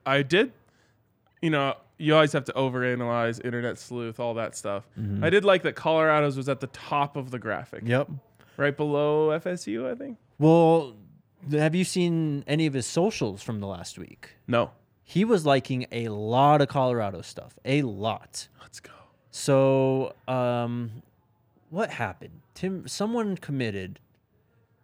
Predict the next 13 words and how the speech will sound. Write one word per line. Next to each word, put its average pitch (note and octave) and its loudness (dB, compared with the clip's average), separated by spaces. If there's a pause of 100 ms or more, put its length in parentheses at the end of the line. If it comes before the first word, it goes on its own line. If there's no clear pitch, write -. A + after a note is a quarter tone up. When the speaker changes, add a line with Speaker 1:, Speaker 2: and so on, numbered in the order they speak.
(180)
Speaker 2:
Oh, D#3+ 6
it B2+ 4
was A#2 -2
Juwan D#3+ 2
Johnson. F3 0
Juwan D3+ 0
Johnson F#3+ 0
committed, A#2 0 (500)
and B2+ -2
Tim E3+ 0
Brewster E3+ 2
tweeted D3+ 2
out, B2+ 2